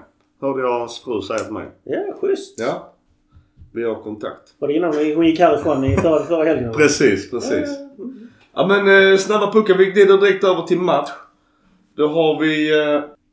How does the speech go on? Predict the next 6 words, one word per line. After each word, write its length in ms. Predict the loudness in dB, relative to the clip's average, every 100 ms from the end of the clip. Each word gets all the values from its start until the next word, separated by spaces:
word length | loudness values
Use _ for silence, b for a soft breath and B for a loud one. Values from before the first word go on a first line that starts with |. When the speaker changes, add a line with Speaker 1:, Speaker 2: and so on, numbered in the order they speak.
| _ _
Speaker 1:
Bologna 920 | 0 4 6 6 4 2 2 0 -2
hemma 540 | -2 0 0 0 0 -2
inför 640 | -4 -6 -4 -2 -2 -6 _ _ _
hela 540 | -6 -4 -2 -4 -10
sextioåtta 1120 | -16 -12 -8 -8 -6 -2 -2 0 -2 -2 -6 0
tusen 500 | 0 0 -6 -8